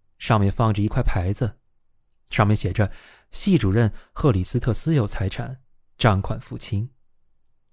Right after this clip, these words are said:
系主任叫了两个内行的修理工，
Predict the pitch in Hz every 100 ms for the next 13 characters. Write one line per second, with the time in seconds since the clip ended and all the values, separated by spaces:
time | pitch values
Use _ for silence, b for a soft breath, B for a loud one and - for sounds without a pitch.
0 | _ _ _ _ _ _ _ - 247 180
1 | 131 165 185 151 110 95 131 180 143 104
2 | 113 - 147 - 113